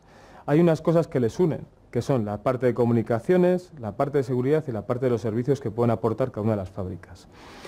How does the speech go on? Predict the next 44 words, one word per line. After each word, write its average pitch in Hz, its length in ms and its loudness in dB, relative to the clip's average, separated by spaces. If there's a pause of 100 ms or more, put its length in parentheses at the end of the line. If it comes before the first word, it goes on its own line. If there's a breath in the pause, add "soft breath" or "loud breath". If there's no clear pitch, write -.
(280 loud breath)
Y 135 120 2
a 135 60 6
día 175 120 6
de 196 80 4
hoy 196 100 8
tenemos 175 300 4
que 170 100 0
a 165 40 6
veces 165 240 4
ponernos, 156 560 2 (160)
antes 147 240 2
de 165 60 4
hacer 160 180 2
una 143 180 4
cosa, 156 320 2
sentarnos 165 640 2
y 135 40 -6
pensar 131 320 2
qué 151 100 0
es 139 60 0
lo 143 80 4
que 139 120 4
queremos 131 340 0
hacer 165 420 0
y 131 120 0
verlo 143 220 6
desde 120 200 2
arriba. 113 300 0 (680 loud breath)
Es - 40 -8
decir, 131 320 2
hacer 127 180 2
una 160 140 2
foto 170 280 2
siempre 156 300 2
desde 110 160 0
arriba, 101 380 -6 (480)
¿vale? 165 240 2 (2750 soft breath)
Aquí 143 220 2
tenemos 190 300 4
un 165 100 2
poco, 147 220 2
os 131 100 0
he - 20 2
intentado 160 420 2